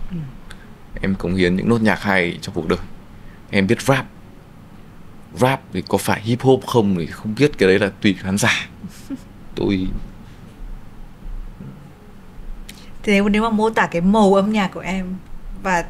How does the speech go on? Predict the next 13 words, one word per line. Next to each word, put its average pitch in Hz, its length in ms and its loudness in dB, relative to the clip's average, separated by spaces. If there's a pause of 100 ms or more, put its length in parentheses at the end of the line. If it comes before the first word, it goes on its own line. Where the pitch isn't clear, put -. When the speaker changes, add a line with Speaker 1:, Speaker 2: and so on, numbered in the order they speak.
(180)
Speaker 1:
kiểu 180 160 -4
đồng 196 280 2
đội 214 180 2
em 214 300 0
và 190 80 -2
em 208 220 0
hướng 196 300 2
tới 196 360 0 (1600)
tất 262 120 4
nhiên 285 300 4
có 190 100 2
thể 226 160 4
cái 165 160 -4